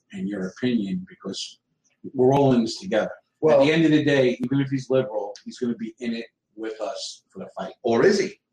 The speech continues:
Speaker 1: I doubt he's gonna risk losing his whole brand. I don't think if you like a cigar,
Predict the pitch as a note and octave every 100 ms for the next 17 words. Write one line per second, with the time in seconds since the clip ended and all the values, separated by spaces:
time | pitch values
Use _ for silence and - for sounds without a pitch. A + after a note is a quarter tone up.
0 | _ _ _ _ C3 C3 C#3 C#3 D#3 D#3+
1 | D3 B2 C3+ B2 A2+ C#3 C3+ B2 B2+ A#2+
2 | A#2 A2 B2 A#2 F#2+ C3 A2 F#2+ _ -
3 | C3 - D#3+ D#3+ B2+ C#3+ C3+ C3+ - B2+
4 | - F#2+ A#2 A#2+